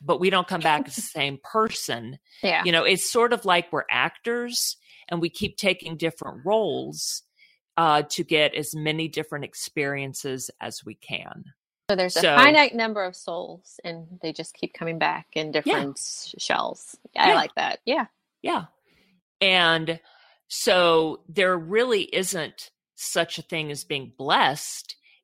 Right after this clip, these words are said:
Speaker 1: It's that my soul chose this experience, and that child who died of cancer,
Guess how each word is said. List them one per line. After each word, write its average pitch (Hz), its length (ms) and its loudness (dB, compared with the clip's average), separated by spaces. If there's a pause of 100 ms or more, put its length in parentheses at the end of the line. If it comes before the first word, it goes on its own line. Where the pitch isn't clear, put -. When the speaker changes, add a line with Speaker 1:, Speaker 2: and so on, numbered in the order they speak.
Speaker 1:
It's 170 260 0
that 147 640 2 (460)
my 160 340 4
soul 147 920 0
chose 156 600 -2
this - 280 -8
experience, - 1400 -6 (580)
and 151 640 2
that 151 360 0
child 170 600 2
who 165 140 -4
died 151 500 2
of - 180 -8
cancer, 135 840 -2